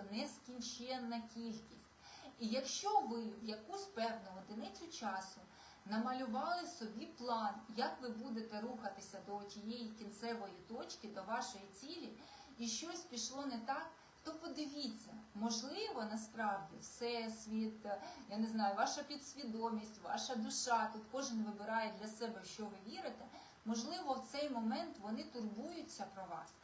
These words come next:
і дають вам якийсь шлях більш легший, більш натхненний, більш радісний. І, можливо, навіть коли це в моменті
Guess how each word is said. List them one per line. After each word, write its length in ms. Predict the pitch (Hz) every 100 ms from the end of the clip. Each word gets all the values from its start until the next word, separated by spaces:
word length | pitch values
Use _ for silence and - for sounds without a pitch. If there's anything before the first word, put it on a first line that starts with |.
| - - 262
і 240 | 277 294 294 -
дають 480 | 226 254 320 349 349
вам 220 | 214 208 220
якийсь 420 | 214 294 - 220
шлях 260 | 226 - 160 -
більш 340 | 226 - - 247
легший, 600 | 254 262 226 - - 165 - - - - -
більш 340 | 285 - -
натхненний, 840 | 262 262 - 233 247 226 - - - 190
більш 240 | 220 -
радісний. 800 | 220 233 254 240 202 - - - - - - 277
І, 120 | 269 - 285
можливо, 640 | 294 220 233 320 349 254
навіть 460 | 220 247 285 233 -
коли 280 | 220 247
це 320 | - - 269 262
в 80 |
моменті 600 | 214 220 240 254 233 214